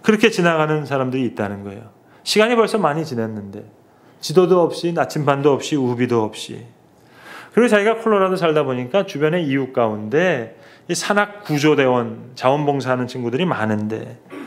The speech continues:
근데 참 이상하게도 자기 생각이랑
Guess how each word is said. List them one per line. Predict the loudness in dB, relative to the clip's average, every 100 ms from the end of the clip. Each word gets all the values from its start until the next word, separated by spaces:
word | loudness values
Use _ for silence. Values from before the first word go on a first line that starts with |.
| -18 -6
근데 | -2
참 | 0 2
이상하게도 | 2 2 2 2 0 0 -2 -4 -14 -20 -20 -4
자기 | 0 2 2
생각이랑 | 2 2 2 2 0 -2 -6